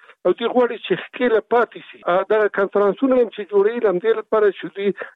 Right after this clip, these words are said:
امکانات لري په افغانستان کې، بشري امکانات هم لري. دغه جنګ سالاران اکثریت یې د دوی په واک کې دي.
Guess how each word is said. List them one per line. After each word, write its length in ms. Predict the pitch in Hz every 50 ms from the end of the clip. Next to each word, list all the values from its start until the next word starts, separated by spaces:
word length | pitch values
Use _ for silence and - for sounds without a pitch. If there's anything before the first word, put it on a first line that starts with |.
| _ -
امکانات 560 | 165 - - 170 170 185 233 269 247 - -
لري 200 | 226 196 185 185
په 140 | - - 170
افغانستان 600 | 156 - - 175 160 160 156 - - 170 151 147
کې، 140 | - - 165 -
بشري 360 | 160 - - 196 208 240 233
امکانات 480 | 214 - - 208 202 202 202 190 190 196
هم 180 | 180 180 175
لري. 160 | 170 175 170
دغه 240 | 156 - 175 160 165
جنګ 200 | 147 - 170 151 - -
سالاران 440 | 165 165 175 180 196 208 208 190 180
اکثریت 360 | 156 - - 175 170 196 -
یې 120 | - 170
د 140 | - 160 147
دوی 100 | 190 190
په 160 | - - 180
واک 180 | 175 196 214 202 -
کې 80 | - 185 170
دي. 80 | 180